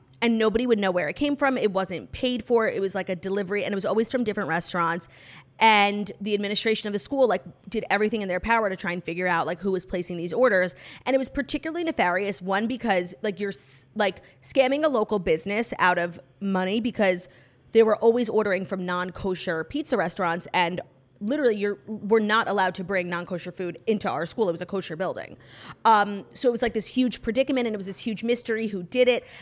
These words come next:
And literally we never found out who did it.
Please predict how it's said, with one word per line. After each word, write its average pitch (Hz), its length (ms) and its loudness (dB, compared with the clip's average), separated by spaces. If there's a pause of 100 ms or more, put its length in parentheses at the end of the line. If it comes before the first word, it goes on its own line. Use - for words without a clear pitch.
(120)
And 220 320 2
literally 349 480 6
we 320 120 6
never 226 380 4
found 202 240 4
out 185 140 0
who 180 100 0
did 180 140 0
it. - 180 -10